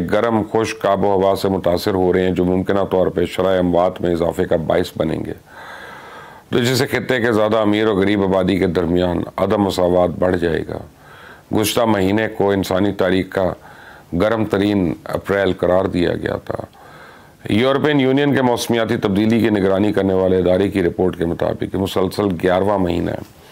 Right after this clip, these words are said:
जिसने गर्म तरीन होने का रिकॉर्ड कायम किया है। जून दो हज़ार तेईस से अप्रैल दो हज़ार चौबीस तक हर महीने ने कुराए अर्ज़ पे गर्म तरीन रहने का रिकॉर्ड किया। गुज़श्ता बारह महीने के दौरान औसतन आलमी दर्जा हरारत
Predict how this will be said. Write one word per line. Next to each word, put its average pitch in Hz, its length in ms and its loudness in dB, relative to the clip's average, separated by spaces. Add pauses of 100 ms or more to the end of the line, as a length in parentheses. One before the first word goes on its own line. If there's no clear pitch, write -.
(500)
जिसने 98 240 0
गर्म 98 320 0
तरीन 104 420 2
होने 92 300 0
का 92 120 0
रिकॉर्ड 90 380 0
कायम 73 300 -6
किया - 240 -6
है। - 1160 -14
जून 123 280 2
दो 117 160 2
हज़ार 110 180 2
तेईस 117 360 0
से 120 80 2
अप्रैल 110 360 2
दो 104 140 4
हज़ार 98 200 2
चौबीस 107 500 0
तक 107 160 -2
हर 107 120 0
महीने 101 320 2
ने 98 100 0
कुराए 98 360 0
अर्ज़ 98 200 0
पे - 140 -2
गर्म 101 260 2
तरीन 92 340 2
रहने 87 260 2
का 82 140 -2
रिकॉर्ड 80 380 -2
किया। - 340 -6 (840)
गुज़श्ता 120 320 0
बारह 117 340 2
महीने 113 300 0
के 104 120 0
दौरान 101 400 2
औसतन 104 520 0
आलमी 101 280 2
दर्जा 95 400 2
हरारत 87 360 2